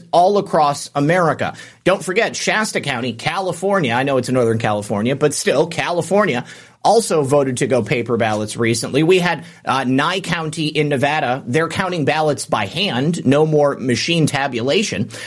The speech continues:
You know, but these are not stories that are, are sexy, you know? I mean, they don't sell in the same way as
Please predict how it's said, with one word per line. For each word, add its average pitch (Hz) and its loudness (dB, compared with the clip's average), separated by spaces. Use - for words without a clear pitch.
You - 2
know, 160 2
but 196 -4
these 247 -4
are 226 0
not 208 2
stories 214 2
that 180 0
are, 160 2
are 147 2
sexy, 254 -2
you 101 0
know? 120 2
I 180 2
mean, 202 6
they 170 0
don't 208 0
sell 190 2
in 139 4
the 135 4
same 160 2
way 156 4
as 113 -4